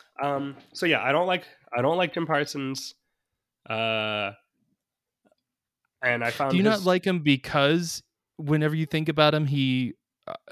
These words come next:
Speaker 2: he, you automatically think of Big Bang Theory, or do you not prefer his performance in Home?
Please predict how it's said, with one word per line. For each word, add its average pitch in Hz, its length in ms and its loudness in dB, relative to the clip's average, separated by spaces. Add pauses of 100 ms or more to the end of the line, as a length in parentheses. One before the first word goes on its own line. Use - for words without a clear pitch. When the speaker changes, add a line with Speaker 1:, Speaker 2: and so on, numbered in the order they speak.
(180)
Speaker 2:
he, 127 140 -6
you 123 200 0
automatically 120 560 2
think 113 200 -2
of 107 140 -2
Big 110 180 -4
Bang 113 260 -2
Theory, 127 500 -6 (400)
or 117 100 -2
do 107 100 -12
you 117 100 0
not 117 240 -2 (420)
prefer 110 580 0
his 98 840 -4 (200)
performance 104 680 -6
in 87 180 -12
Home? - 320 -14